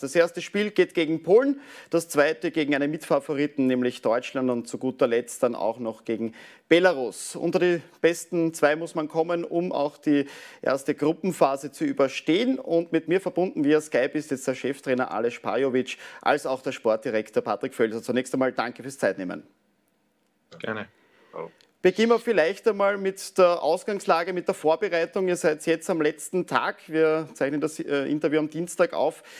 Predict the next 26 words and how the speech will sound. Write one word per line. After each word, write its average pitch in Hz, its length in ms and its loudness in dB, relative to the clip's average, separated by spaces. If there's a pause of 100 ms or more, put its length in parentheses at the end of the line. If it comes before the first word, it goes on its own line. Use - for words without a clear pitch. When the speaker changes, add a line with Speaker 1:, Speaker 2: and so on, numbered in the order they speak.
(120)
Speaker 1:
im 151 180 0
Teamhotel 185 560 2
in 165 320 2 (240)
Stockerau. 139 720 2
Wie 165 60 -6
ist 180 180 -6
das 175 140 -4
Ganze 160 260 0
vonstatten 175 560 -2
gegangen? 170 960 0
Wie 165 80 6
habt 165 180 2
ihr 160 100 0
euch 156 100 -6
in 151 100 -4
dieser 156 240 2
Bubble 143 400 0
auch 135 160 -2
bewegen 127 400 0
können? 110 320 -2
Beginnen 131 240 0
wir 127 60 0
vielleicht 123 240 0
mal 113 80 -4
beim 117 120 0
Cheftrainer. 90 440 -6